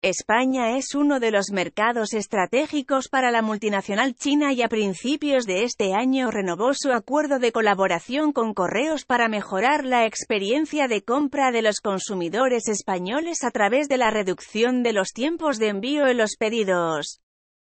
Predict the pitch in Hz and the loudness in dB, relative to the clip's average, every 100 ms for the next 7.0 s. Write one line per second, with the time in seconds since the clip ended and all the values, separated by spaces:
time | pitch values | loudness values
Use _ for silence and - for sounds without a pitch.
0 | - 214 202 190 - - 214 247 - 247 | -2 0 2 0 -2 -2 0 2 0 -2
1 | 254 294 - 269 233 - 220 247 247 233 | 0 0 2 0 0 -2 0 2 2 2
2 | 269 262 247 220 285 330 - 277 208 180 | 0 0 -2 0 -2 -2 -2 -2 0 0
3 | 240 302 277 208 220 285 269 233 - 196 | 0 0 0 0 0 2 2 0 -2 -2
4 | 233 359 - 277 247 226 214 185 247 294 | -2 -4 -4 -2 0 0 -2 -2 -2 0
5 | 247 202 247 349 330 311 277 269 240 233 | -2 -2 -4 -4 -4 -6 -4 -4 -2 0
6 | 196 175 151 147 - 208 196 190 208 208 | 2 4 2 0 0 0 0 -2 -2 -2